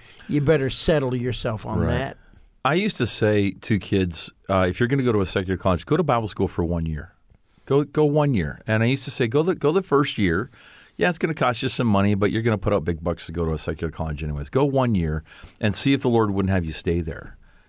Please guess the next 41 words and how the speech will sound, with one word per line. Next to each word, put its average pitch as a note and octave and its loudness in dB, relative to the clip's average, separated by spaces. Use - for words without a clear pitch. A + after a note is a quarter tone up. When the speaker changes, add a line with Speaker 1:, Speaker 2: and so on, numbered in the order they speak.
Speaker 2:
And F#2 2
maybe F#2+ 2
the F#2 2
Lord F2+ 4
would E2 -4
change D#2+ -4
your C#2+ -6
heart." D#2 -4
But F2+ -2
maybe, D#3 2
maybe E3 2
it - 0
might C3+ 0
be A#2 2
a F2 0
better F2+ 0
idea F2+ 2
that F2 -2
if F2+ -6
you're G#2+ -4
gonna A#2+ 0
go A#2+ 2
to G#2 0
a F2+ 0
secular G2+ -2
college, F#2+ -2
go G#2+ 2
to B2 -2
the A#2 0
Bible G2+ 0
college F#2 -2
your F2+ -2
last E2+ -4
year, - -14
you F#2+ 0
know, F2+ 2
the, F2 -2
a-, F#2 -4
after G2+ -2
you F2 0
graduate, G2 0